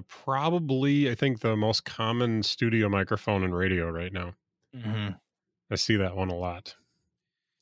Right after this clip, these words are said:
Speaker 2: Yeah, it's, uh, little nerd talk. It's very gain hungry,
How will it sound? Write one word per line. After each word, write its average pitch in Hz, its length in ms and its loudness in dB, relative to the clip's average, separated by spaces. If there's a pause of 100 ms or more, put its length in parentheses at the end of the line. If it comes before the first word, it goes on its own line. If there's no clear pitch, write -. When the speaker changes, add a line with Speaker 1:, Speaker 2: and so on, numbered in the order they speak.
(440)
Speaker 2:
Yeah, 104 200 0
it's, 120 280 -4
uh, 98 320 0 (160)
little 147 200 2
nerd 131 300 2
talk. 110 300 0
It's 104 140 -4
very 117 260 2
gain 110 280 0
hungry, 104 500 -2